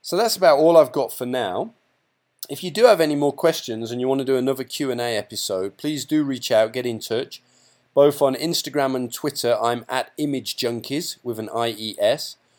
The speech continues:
I've also got a website, image junkies dot net.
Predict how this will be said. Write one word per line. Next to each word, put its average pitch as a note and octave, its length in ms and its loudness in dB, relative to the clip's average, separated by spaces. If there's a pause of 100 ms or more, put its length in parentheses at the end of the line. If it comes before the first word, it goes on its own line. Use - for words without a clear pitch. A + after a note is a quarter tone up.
(220)
I've C3 100 -2
also E3+ 240 0
got C#3 120 0
a B2+ 60 0
website, B2 520 2
image C3 280 -4
junkies B2 460 -6
dot A2+ 260 -4
net. G#2 400 -8